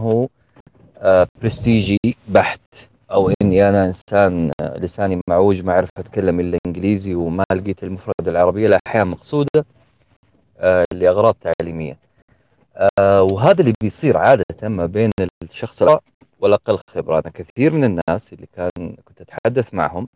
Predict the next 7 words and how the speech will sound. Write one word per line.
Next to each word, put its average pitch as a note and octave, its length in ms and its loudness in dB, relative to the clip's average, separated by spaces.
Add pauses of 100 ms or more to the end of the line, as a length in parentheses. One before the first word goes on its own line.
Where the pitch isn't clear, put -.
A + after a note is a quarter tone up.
(800)
آه، - 180 -2
مثلا F3+ 580 2
بروفيسور C3 460 2
أنا A2+ 300 4
أتذكره A#2 480 -2
في G#2 300 -8
ال-، F#2+ 220 -10